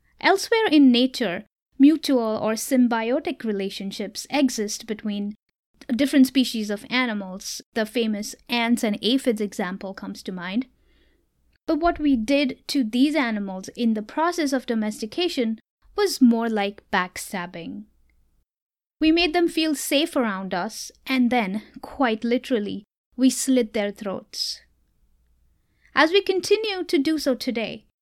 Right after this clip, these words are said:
sometimes directly and sometimes indirectly. Whether it's straws lodged inside the noses of turtles, orangutans losing their habitats to palm oil farming,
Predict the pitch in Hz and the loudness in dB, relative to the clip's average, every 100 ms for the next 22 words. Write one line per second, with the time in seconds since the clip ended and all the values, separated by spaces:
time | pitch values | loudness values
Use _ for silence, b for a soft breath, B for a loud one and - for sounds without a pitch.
0 | _ _ - 349 359 320 285 262 - 254 | _ _ -4 0 2 4 6 6 4 2
1 | 240 254 247 202 202 220 220 254 233 - | 2 -2 -4 -4 -4 -4 -2 -2 -2 -2
2 | 220 214 214 - - 233 214 196 202 - | -4 -2 -4 -6 -2 0 0 -4 -6 -10
3 | - - _ _ _ _ _ _ _ _ | -12 -14 _ _ _ _ _ _ _ _
4 | _ _ _ _ _ 262 269 294 294 269 | _ _ _ _ _ 0 2 4 2 2
5 | 254 - - 269 240 254 269 262 240 240 | -4 -6 -2 0 2 2 2 0 0 2
6 | 262 - - 254 254 262 247 254 247 226 | 0 -2 2 2 2 -2 -2 -2 -2 -2
7 | 214 226 247 254 - 240 - - 208 208 | -2 -2 -2 -4 -6 -8 -10 -10 -8 -6
8 | 220 247 - - - _ _ _ - 247 | -6 -6 -10 -14 -18 _ _ _ -4 -2
9 | 226 226 277 294 269 262 240 247 - 254 | 2 4 6 4 2 -2 -2 -4 -2 0
10 | 262 330 285 262 240 220 214 - 254 226 | 4 4 4 4 4 2 -4 -4 -2 -2
11 | 220 226 208 214 - 220 - 226 240 254 | -4 -4 -4 -6 -10 -10 -8 -4 0 0
12 | 208 202 202 190 190 208 | 0 -6 -8 -8 -8 -10